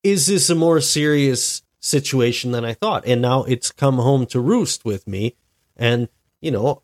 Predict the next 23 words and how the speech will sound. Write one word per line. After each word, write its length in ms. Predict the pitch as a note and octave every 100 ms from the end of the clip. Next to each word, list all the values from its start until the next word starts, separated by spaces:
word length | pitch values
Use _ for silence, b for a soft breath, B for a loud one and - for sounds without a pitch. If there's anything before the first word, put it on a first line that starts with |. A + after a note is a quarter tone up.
| -
I've 260 | A2 C3
had 340 | G#2+ B2 D#3 C#3+
those 340 | B2+ A2 -
thoughts, 520 | - F3 G2 - -
and 260 | G2+ F#2+ - _ _ _ _ _ -
that 140 | E3+
hasn't 320 | F3 F#3+ F3
been 160 | D#3+ D#3+
the 80 | C#3
case 560 | - E3 F#3+ D#3 -
for 180 | - G#2
everyone. 680 | F#2 F#2 F2 F2 F#2+ C3+ E3+ _ _ _ _ _ _ _ _
Well, 140 | D#3+ F3
the 180 | F#3
illness 600 | F#3 G3 G3 F#3 - - - _
has 280 | A#2 D3+ C3
never 240 | D3 C#3
really 280 | C3+ C3 B2
progressed 800 | A#2 A2 F2+ F#2 F2 - - - -
much 300 | B2 B2 -
further 480 | - B2 A2+ A#2
than 320 | G2+ A2 G#2 G2+
the 240 | G2+ F#2+